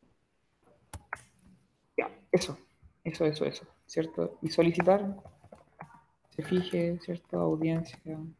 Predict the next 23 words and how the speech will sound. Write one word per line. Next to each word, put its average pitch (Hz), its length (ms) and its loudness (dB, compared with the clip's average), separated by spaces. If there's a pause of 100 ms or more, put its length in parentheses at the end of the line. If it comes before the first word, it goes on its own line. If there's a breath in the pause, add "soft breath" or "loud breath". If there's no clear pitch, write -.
(140)
al 156 360 -4
efecto. - 340 -10 (1300)
De - 40 -14
hecho, - 120 2
yo 170 60 8
andaba 185 180 10
comprando 196 300 6
sobres 214 260 4
porque 196 200 0
tengo 180 160 2
mañana 185 240 4
una 180 80 4
audiencia 180 220 2
de 180 40 2
policía 170 260 0
local 170 320 -2 (260)
y 175 220 -6
andaba 175 240 -2
un 175 180 -4
poco 175 220 -6
en, 170 140 -2 (280)
en 170 80 0
esa, 175 280 -4